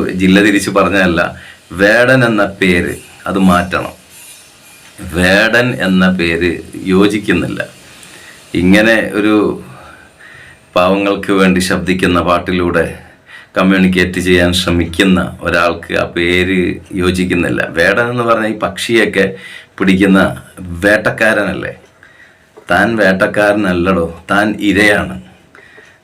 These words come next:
വേട്ടയാടുന്ന ആളാണല്ലോ എപ്പോഴും ക്രൂരൻ. അയാൾ ആരെയാണോ വേട്ടയാടുന്നത് അത് ഇരയാണ്, ആ ഇര പക്ഷിയാണ്. നീ ഒരു പക്ഷിയാണ്, നീ ഒരു കുരുവിന്ന് പേര് വെക്ക്.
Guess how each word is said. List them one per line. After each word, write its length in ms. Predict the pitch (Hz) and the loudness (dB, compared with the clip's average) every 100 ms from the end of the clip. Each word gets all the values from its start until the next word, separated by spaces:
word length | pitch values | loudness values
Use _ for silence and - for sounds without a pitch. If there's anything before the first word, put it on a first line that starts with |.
| _ _ 85 | _ _ -2
വേട്ടയാടുന്ന 800 | 90 98 95 117 113 110 113 110 104 101 | 2 2 2 2 2 2 0 2 2 2
ആളാണല്ലോ 720 | 107 110 101 104 101 104 98 92 - - - - - - 98 | 2 2 2 0 0 2 2 0 -8 -20 -20 -20 -20 -16 -12
എപ്പോഴും 460 | 87 98 98 98 98 95 | -4 2 4 4 2 0
ക്രൂരൻ. 380 | 101 104 92 - - - - - - - - - - 87 | 2 4 4 0 -10 -20 -20 -20 -20 -20 -20 -20 -4 0
അയാൾ 220 | 101 113 104 | 2 2 2
ആരെയാണോ 480 | 104 117 117 113 117 113 | 4 4 4 2 2 0
വേട്ടയാടുന്നത് 680 | 101 98 101 98 95 95 90 90 | 0 0 0 2 2 0 0 0
അത് 100 | 101 101 | 0 2
ഇരയാണ്, 420 | 104 104 92 - - 90 | 4 4 2 -4 -6 -2
ആ 40 | 95 104 | 0 2
ഇര 120 | 110 104 - - | 4 2 0 -8
പക്ഷിയാണ്. 600 | 92 - 113 107 85 - - - - - | -8 -6 0 0 0 -6 -18 -20 -20 -6
നീ 60 | 117 135 | 0 2
ഒരു 100 | 127 | 2
പക്ഷിയാണ്, 640 | 110 - - 113 90 69 57 90 | -2 -2 -2 2 2 0 -6 -2
നീ 60 | 107 107 | 0 0
ഒരു 80 | 98 - | -2 -4
കുരുവിന്ന് 520 | 117 120 135 147 151 135 | 0 4 6 6 4 2
പേര് 180 | 98 87 | 2 2
വെക്ക്. 240 | 69 - | -2 -8